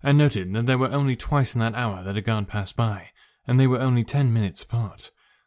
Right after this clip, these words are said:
That meant that there were a whole forty minutes that there were no guards within sight of the window. It was perfect. Amara decided to err on the side of caution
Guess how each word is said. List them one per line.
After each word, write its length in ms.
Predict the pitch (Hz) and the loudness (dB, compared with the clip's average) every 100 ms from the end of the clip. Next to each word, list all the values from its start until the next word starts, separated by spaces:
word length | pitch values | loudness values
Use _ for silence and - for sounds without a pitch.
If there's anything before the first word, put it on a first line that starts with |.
| _ - | _ -2
That 180 | 135 | 0
meant 220 | 131 135 113 | 4 2 2
that 100 | 113 | 0
there 120 | 127 | 0
were 160 | 127 | 2
a 80 | 120 | 2
whole 240 | 110 139 123 | 2 0 0
forty 360 | - 151 131 | 0 0 2
minutes 400 | 131 135 87 - | 2 2 0 -6
that 60 | 110 | -2
there 120 | 117 | 0
were 80 | 113 | 2
no 220 | 127 123 | 2 2
guards 360 | 107 127 95 - | 2 0 -2 -4
within 220 | 98 98 | -4 -2
sight 260 | - 123 | 0 0
of 60 | 98 | -2
the 80 | 98 | -4
window. 500 | 110 110 95 - _ _ _ _ - | -4 -4 -8 -18 _ _ _ _ -4
It 220 | 95 - | -4 -4
was 120 | 87 | -6
perfect. 720 | - 101 90 - - - - _ _ _ _ _ _ _ - | -4 -2 -4 -8 -12 -12 -12 _ _ _ _ _ _ _ 2
Amara 340 | 120 135 107 | 4 6 4
decided 420 | 104 104 143 117 | 2 2 4 2
to 180 | 131 - | 0 0
err 180 | 127 101 | 0 0
on 180 | 98 107 | -2 -2
the 40 | |
side 240 | - 143 | 0 0
of 120 | 120 - | -2 -2
caution 420 | 139 123 90 | -4 -4 -8